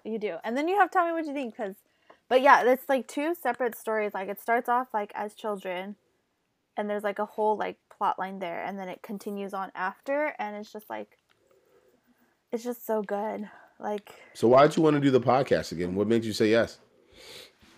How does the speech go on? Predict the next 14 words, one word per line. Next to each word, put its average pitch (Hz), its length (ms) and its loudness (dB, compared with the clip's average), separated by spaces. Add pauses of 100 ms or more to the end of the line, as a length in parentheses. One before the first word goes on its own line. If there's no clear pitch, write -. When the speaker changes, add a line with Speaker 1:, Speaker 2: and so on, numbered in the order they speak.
(1800)
Speaker 1:
I 233 100 0
like 220 180 -4
to, - 300 -2 (240)
<laughs> 480 240 -4
I 254 40 2
realized 311 420 6
how 302 120 2
much 285 200 -2
I 285 80 4
like 262 240 -2
to 247 80 -4
talk. 262 460 0
<laughs> - 60 -18
Speaker 2:
Yeah? 196 300 6